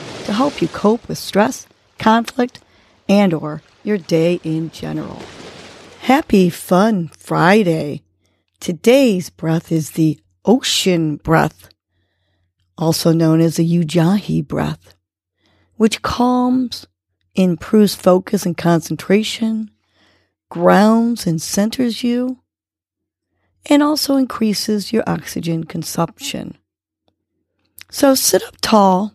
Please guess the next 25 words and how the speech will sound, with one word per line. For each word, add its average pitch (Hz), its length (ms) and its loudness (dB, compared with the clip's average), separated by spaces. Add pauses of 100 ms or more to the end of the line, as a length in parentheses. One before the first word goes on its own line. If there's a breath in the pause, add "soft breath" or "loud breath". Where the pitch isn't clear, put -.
(380)
with 208 100 -8
your 226 100 2
shoulders 185 540 2
relaxed 185 560 0
away 165 320 2
from 208 220 -4
your 214 120 0
ears 160 440 -2 (120)
and 208 120 -8
close 190 520 -2
your 214 160 -2
eyes. 156 500 -4 (1080)
Just - 200 -2
become 269 320 2
aware 196 400 4
of 214 100 -2
your 233 100 2
breath 165 420 -2
without 160 320 -2
trying 156 280 -2
to - 80 -6
control - 460 -6
it - 140 -8
first. - 540 -10 (3750)
Then 262 440 4